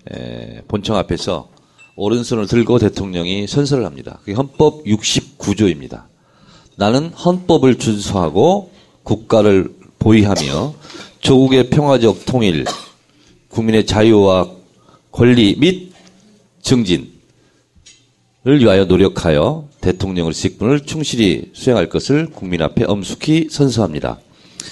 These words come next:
그래서 대통령이 맹세하는 것이 첫 번째가 뭐냐면 헌법을 준수하고 이렇게 되어 있습니다. 그러면 헌법을 준수하지 못했다면 대통령 자격이 없는 거죠.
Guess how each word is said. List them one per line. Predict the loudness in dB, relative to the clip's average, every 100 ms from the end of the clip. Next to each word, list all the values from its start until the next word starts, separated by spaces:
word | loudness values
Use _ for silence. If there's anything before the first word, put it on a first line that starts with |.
| -20 -20 _
그래서 | -2 2
대통령이 | 2 4 2 2 2 2 2 -2 -8 -12 -14 -16 _ _ _
맹세하는 | 0 2 2 2 2 2
것이 | -2 -2
첫 | 0 2
번째가 | 2 2 2 2 0
뭐냐면 | -2 -2 -2
헌법을 | -2 -2 0 2 4 2
준수하고 | 2 0 2 2 0 0 -4 -4
이렇게 | -4 0
되어 | 0
있습니다. | -2 -6 -14 -16 -18 _ _ -20 -20 -20 -20 -2
그러면 | 2 2 2
헌법을 | 2 2 4 4 2
준수하지 | 0 2 2 4 4 2
못했다면 | 2 2 2 2 2 2 0 0
대통령 | -2 0 -2 -2 -4
자격이 | -2 0 0 0 0 -2 -4 -2
없는 | -2 0 0
거죠. | 0 0 -4